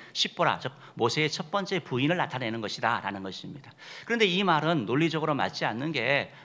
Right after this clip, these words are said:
지금 당장 결혼한 것도 아니고 그 전에 결혼한 걸 가지고 지금 문제 삼는다라는 것은 좀 근거가 빈약한 것이죠. 두 번째는 바로 이 구스 여자가 정말 말 그대로 구스 여자, 오늘날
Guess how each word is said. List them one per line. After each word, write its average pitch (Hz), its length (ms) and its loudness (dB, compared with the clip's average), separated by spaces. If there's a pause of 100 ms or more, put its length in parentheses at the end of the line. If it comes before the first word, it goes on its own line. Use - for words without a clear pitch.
(140)
지금 151 260 0
당장 123 480 2
결혼한 143 320 2
것도 123 220 -2
아니고 113 580 -2
그 - 140 -8
전에 156 400 4
결혼한 135 340 0
걸 113 100 -2
가지고 104 300 -4
지금 160 300 0
문제 123 240 -2
삼는다라는 113 600 -2
것은 104 420 -4 (220)
좀 104 300 -6 (380)
근거가 127 540 0 (340)
빈약한 117 380 -2
것이죠. - 340 -12 (400)
두 175 120 2
번째는 175 680 8
바로 120 180 4
이 135 200 -2
구스 165 420 -2
여자가 123 1120 2
정말 135 320 0
말 104 320 2
그대로 135 460 -2
구스 165 320 -4
여자, 104 360 -4
오늘날 135 480 2